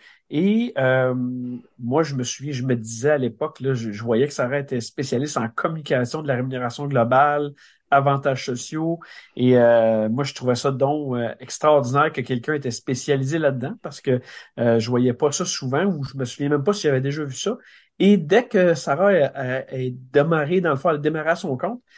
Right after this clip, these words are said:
c'est elle qui m'a, euh, contacté par LinkedIn pour qu'on puisse, euh, faire un petit, un petit café, là, euh, virtuel comme ça.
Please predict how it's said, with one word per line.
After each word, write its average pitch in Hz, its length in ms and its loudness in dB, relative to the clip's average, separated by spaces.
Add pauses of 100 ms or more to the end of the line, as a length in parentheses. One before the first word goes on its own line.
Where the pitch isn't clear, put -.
(240)
c'est 214 140 0
elle 220 240 6
qui 147 140 -10
m'a, 123 460 -2
euh, 120 40 -8
contacté 135 580 -6
par 139 160 2
LinkedIn 127 400 -2
pour 135 260 -8
qu'on 123 320 -2
puisse, - 400 -4
euh, 117 180 2
faire 147 280 0
un 127 100 -2
petit, 135 380 -4
un 123 100 0
petit - 200 -10
café, 139 480 -4
là, 127 360 0
euh, 110 220 0
virtuel 135 600 -2
comme 131 180 -6
ça. - 240 -6